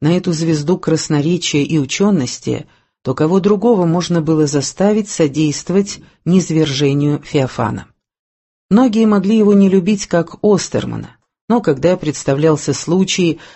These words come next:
требовавший особенного знания и умения, то должно было обращаться к Феофану, как в затруднительных вопросах дипломатии и внутренней администрации обращались к барону Андрею Ивановичу.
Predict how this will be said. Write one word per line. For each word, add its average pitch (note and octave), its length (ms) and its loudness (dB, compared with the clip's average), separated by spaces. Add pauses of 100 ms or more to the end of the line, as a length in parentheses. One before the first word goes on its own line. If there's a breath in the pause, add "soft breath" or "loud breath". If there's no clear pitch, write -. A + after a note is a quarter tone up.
требовавший D#3+ 640 0
особенного D#3 720 -2
знания C#3+ 540 0
и - 20 -2
умения, F3+ 680 2 (280 loud breath)
то C#3+ 160 0
должно F#3+ 480 2
было D#3+ 240 2
обращаться D3 720 -2
к - 60 -18
Феофану, D#3 720 -2 (280 soft breath)
как D#3 180 0
в - 20 -6
затруднительных D#3+ 840 -2
вопросах C#3+ 520 -2
дипломатии E3 880 -2 (240 loud breath)
и F#3+ 80 4
внутренней D#3 720 0
администрации E3+ 1120 0 (280 loud breath)
обращались F3 680 0
к D3 60 -8
барону C#3+ 500 0
Андрею C3 440 -2
Ивановичу. A#2+ 560 -6